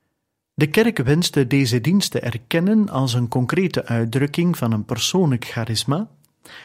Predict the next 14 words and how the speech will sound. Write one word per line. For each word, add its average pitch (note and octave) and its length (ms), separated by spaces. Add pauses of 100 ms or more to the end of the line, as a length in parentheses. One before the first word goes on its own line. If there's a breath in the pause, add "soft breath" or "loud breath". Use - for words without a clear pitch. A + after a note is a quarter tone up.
(120 loud breath)
dat D3+ 160
in C3+ 140
grote G3 340
mate A#2 320
bijdroeg D3 560
tot A#2+ 180
de A#2 100
uitoefening D3 680
van A2+ 160
haar G#2+ 220
zending F3 640 (420 loud breath)
om E3+ 240
te E3 120
evangeliseren. A2+ 1080